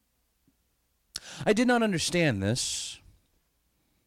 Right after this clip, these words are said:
I did not understand why it was so offensive to wear jeans to church. These are my clothes.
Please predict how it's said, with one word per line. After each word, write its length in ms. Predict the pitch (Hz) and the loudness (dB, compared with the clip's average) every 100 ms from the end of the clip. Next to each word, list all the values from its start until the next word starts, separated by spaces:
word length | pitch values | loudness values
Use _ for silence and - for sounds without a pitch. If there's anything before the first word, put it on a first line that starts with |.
| _ _ _ _ _ _ _ _ - | _ _ _ _ _ _ _ _ -10
I 80 | 123 | -2
did 140 | 139 139 | 0 2
not 120 | 139 | 2
understand 520 | 135 127 - 135 120 | 0 -2 -2 -4 0
why 640 | 123 151 127 117 120 120 - _ _ _ - - - | 4 4 4 2 0 -4 -8 _ _ _ -20 -16 0
it 140 | 135 | 0
was 400 | - 127 123 - - _ | 2 4 4 0 -6 _
so 380 | - - - 147 | -8 -2 4 6
offensive 960 | 147 - 165 156 - 101 95 95 - - - _ - - - | 4 2 0 0 0 0 0 -2 -12 -16 -18 _ -20 -20 -8
to 140 | - 180 | 0 2
wear 340 | 147 160 151 | 6 6 6
jeans 840 | 139 127 160 107 104 107 107 - - - - _ _ _ _ | 4 2 4 4 2 -2 -4 -8 -12 -20 -20 _ _ _ _
to 160 | - 139 | -2 0
church. 500 | - 98 - - - - _ _ _ _ _ _ _ _ _ _ _ _ _ _ _ - _ - | 4 2 2 -6 -8 -18 _ _ _ _ _ _ _ _ _ _ _ _ _ _ _ -20 _ -8
These 240 | 104 98 | -4 2
are 80 | 107 | 4
my 140 | 110 | 4
clothes. 800 | 110 131 156 185 101 - - - | 2 4 6 6 4 -2 -8 -12